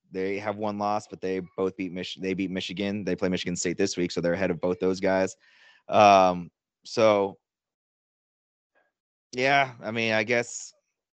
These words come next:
I guess too. You know, but, but power rankings, I guess,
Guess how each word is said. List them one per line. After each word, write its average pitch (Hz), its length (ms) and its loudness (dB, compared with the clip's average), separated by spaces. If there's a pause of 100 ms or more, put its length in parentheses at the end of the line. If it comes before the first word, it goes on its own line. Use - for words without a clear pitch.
(560)
I 117 100 -2
guess 123 260 -2
too. 127 420 -2 (360)
You 165 140 0
know, 165 120 4
but, 175 240 4
but 180 120 2
power 208 220 2
rankings, 170 320 -4
I 151 100 0
guess, 147 300 -6